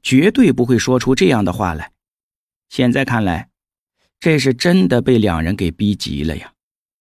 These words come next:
钱志和听到刘灿的话，怔在了那里。“刘-，刘灿，你为了一个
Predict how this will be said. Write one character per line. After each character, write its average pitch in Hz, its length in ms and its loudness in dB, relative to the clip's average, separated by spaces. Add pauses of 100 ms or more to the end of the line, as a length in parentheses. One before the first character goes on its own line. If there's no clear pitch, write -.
(1080)
钱 170 340 2
志 156 200 4
和 139 360 -2
听 147 260 0
到 123 140 2
刘 92 240 2
灿 107 240 -2
的 78 100 -2
话， 87 360 -8 (480)
怔 254 260 4
在 82 100 -2
了 62 120 -8
那 58 180 -8
里。 - 180 -18 (720)
“刘-， 160 140 -2 (400)
刘 139 140 0
灿， 131 300 -2 (800)
你 226 360 -2
为 247 200 6
了 190 100 4
一 196 120 2
个 262 140 4